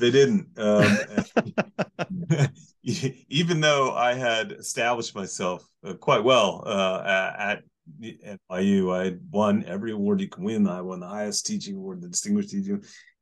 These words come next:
Speaker 1: and, and, and, uh, you know, everything. And, and I'd come to them, I said, "Look, I've thought,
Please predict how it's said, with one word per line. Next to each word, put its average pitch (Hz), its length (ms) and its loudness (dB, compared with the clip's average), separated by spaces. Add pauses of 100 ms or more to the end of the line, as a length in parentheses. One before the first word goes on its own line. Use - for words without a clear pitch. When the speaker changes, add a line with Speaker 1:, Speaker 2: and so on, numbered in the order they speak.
(220)
Speaker 1:
and, 208 240 0
and, - 300 -6
and, 92 220 -6
uh, - 220 -18
you 123 160 -4
know, 104 120 0
everything. 117 500 4
And, 98 220 -4
and 101 200 -4
I'd 104 280 -2
come 117 240 0
to 104 120 -4
them, 104 200 2
I 98 40 2
said, 95 200 -6
"Look, 104 180 -4
I've 90 120 -10
thought, 101 240 -8